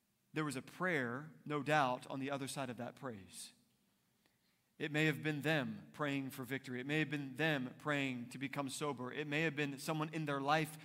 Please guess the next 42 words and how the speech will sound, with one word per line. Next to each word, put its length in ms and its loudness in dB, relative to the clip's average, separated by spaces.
praying 400 2
for 240 -2
them, 400 0
at 100 4
a 60 2
season 340 2
of 80 0
their 160 2
life 260 6
when 100 -2
they 120 2
didn't 300 0
even 260 0
know 160 2
to 140 -4
pray 180 -4
for 140 -6
themselves. 520 -4
But 120 -2
somebody 360 4
was 220 -2
praying 640 0
on 200 0
the 300 0
front 420 -2
side 500 4
of 140 -4
that 280 -2
praise. 460 -2
And 120 -4
so 140 -4
today, 380 0
what 200 -2
did 200 -6
we 100 -2
see? 340 -2
We 100 -2
saw 220 0
those 220 -4
prayers 500 -2
in 180 -6
reverse. 600 -10